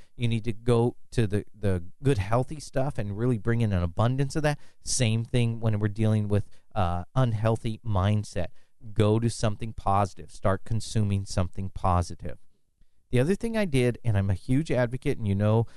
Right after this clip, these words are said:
I love Om Harmonics, I started meditate. I, I didn't start, but I, I'd gone through a few days of not doing anything. I thought, "I, I'm just gonna sit down, and I'm gonna grab this Om Harmonics, and I'm gonna,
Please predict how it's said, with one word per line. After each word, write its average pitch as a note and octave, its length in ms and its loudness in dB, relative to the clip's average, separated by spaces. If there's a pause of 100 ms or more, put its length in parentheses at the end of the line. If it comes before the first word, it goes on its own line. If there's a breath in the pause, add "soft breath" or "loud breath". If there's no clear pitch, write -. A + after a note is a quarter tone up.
(180 soft breath)
I - 60 -8
love G2 340 2
Om A#2 200 0
Harmonics, A2+ 680 2
I G#2+ 60 -4
started G2 480 0
meditate. G#2 640 2
I, G2+ 340 -6
I F2+ 40 -2
didn't F2+ 400 -2
start, G2 360 2
but F#2+ 80 -6
I, F2 140 0 (340 soft breath)
I'd F2 180 -6
gone B2 200 2
through G#2+ 140 -2
a F2+ 40 -4
few A2 220 -4
days F#2 240 2
of F2+ 80 -4
not F2+ 240 0
doing A2+ 200 4
anything. F2 380 2 (240 soft breath)
I G#2+ 60 0
thought, G2+ 180 0
"I, B2 140 0 (100)
I'm E3 100 0
just C#3+ 200 -6
gonna G#2+ 80 0
sit G#2+ 180 -4
down, G2 340 2 (280 soft breath)
and G2+ 120 -2
I'm F2 60 -2
gonna F2+ 140 -4
grab A#2 300 -2
this D#3+ 140 0
Om C3 180 2
Harmonics, G#2 600 -2
and G2+ 140 2
I'm F#2+ 100 0
gonna, F#2+ 320 2